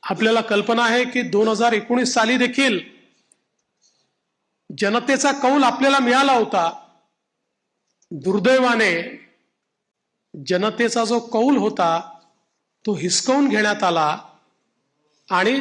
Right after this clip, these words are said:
जनतेसोबत एक प्रकारे बेईमानी त्या काळामध्ये झाली.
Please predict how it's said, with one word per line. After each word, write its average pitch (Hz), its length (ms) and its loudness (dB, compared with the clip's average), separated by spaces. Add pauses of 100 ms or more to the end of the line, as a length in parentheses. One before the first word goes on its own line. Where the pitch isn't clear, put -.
जनतेसोबत 214 920 0 (1400)
एक 302 300 0
प्रकारे 220 540 0
बेईमानी 202 520 0
त्या 247 200 0
काळामध्ये 202 480 0
झाली. 160 420 -4